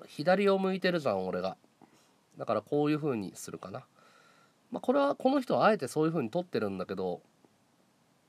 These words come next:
うん、ちょっと待って、今構図を変えるよ。俺だったら、うーん、こうかな。ちょっと待って。俺だったらこんな感じにするかな。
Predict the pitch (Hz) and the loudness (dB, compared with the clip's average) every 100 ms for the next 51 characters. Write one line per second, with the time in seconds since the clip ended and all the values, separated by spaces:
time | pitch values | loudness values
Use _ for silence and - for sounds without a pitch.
0 | - 95 101 - 135 101 - - 143 110 | -20 -16 -14 -12 -4 -4 -4 -6 -4 -4
1 | - - - 143 135 135 - 123 113 - | -4 -10 -2 -2 0 -2 0 0 -2 -6
2 | _ _ _ _ _ _ _ _ - 175 | _ _ _ _ _ _ _ _ -10 -2
3 | 226 262 240 _ - 233 247 - _ _ | 0 0 -4 _ -2 0 0 -2 _ _
4 | _ - 160 175 170 165 165 - - 185 | _ -10 -8 -6 -6 -8 -10 -10 -6 -6
5 | 180 151 143 147 151 156 - - _ _ | -4 -6 -6 -8 -10 -12 -14 -20 _ _
6 | _ _ - _ _ _ _ _ _ - | _ _ -18 _ _ _ _ _ _ -20
7 | - 58 - - - 185 247 262 - 214 | -12 -12 -10 -14 -4 0 0 -2 -2 -2
8 | 127 - 180 196 190 190 185 180 180 165 | 0 0 0 -2 -2 -2 -2 -4 -8 -8
9 | 170 160 117 107 | -10 -6 -4 -4